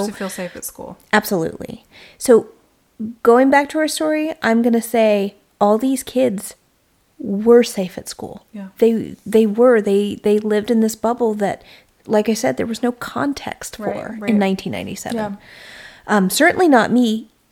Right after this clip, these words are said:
Speaker 2: in nineteen ninety-nine when I was in high school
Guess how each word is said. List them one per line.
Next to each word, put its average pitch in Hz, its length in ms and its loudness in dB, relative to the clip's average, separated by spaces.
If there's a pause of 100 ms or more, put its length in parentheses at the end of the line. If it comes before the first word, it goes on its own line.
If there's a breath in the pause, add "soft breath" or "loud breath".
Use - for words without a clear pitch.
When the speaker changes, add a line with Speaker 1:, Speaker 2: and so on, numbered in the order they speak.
Speaker 2:
in 254 140 4
nineteen 226 360 2
ninety-nine 190 680 0 (100)
when 196 280 -2
I 220 160 0
was 233 180 0
in 190 60 0
high 185 180 -4
school 175 340 -4